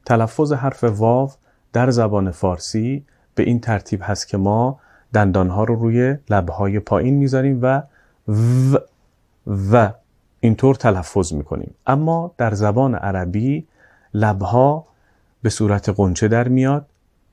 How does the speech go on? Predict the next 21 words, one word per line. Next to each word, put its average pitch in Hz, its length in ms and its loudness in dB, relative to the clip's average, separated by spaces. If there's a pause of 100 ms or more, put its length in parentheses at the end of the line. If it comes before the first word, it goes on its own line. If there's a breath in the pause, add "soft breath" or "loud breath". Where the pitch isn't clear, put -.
(520)
و 104 60 0
از 101 340 0
میان 127 520 4
دو 113 180 2
لب 113 300 2
حرف 110 260 -4
واو 107 280 0
تلفظ 98 600 -4
می‌شه. - 340 -8 (180)
ببینید، 120 420 0 (760)
و، 120 240 6 (1040)
و، 117 280 4 (920)
و، 117 280 4 (800)
وی، 123 340 4 (760)
وو. 127 300 6 (380)
بعد 104 220 4
از 92 140 0
من 101 140 2
تکرار 104 400 0
کنید. 151 440 -2 (960)
و، 117 280 6